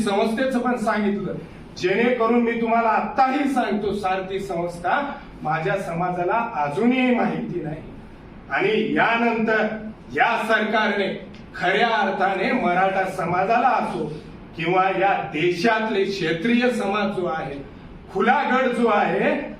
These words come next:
तर खऱ्या अर्थाने या देशाचे माननीय आदरणीय प्रधानमंत्री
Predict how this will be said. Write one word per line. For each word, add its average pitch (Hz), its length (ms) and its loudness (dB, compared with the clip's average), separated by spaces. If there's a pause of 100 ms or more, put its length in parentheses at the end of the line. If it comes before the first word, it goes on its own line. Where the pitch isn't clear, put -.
(160)
तर 175 180 -2 (160)
खऱ्या 165 340 2
अर्थाने 175 680 0 (500)
या 180 220 2 (100)
देशाचे 180 920 0 (260)
माननीय 190 520 0
आदरणीय 185 680 2 (680)
प्रधानमंत्री 220 920 2